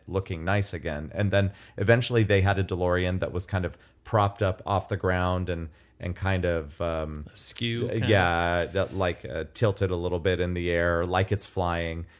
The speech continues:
Speaker 1: And that was outside the store and also down,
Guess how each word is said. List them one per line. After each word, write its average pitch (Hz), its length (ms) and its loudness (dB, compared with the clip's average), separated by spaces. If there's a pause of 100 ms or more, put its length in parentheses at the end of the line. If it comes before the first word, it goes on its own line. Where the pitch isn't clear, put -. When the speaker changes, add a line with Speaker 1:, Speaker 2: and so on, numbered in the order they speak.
(220)
Speaker 1:
And 92 320 2
that 98 220 4
was 87 380 0
outside 85 460 -2
the 78 80 -6
store 85 560 -2 (180)
and 85 560 -4
also 90 300 -2
down, 82 460 -2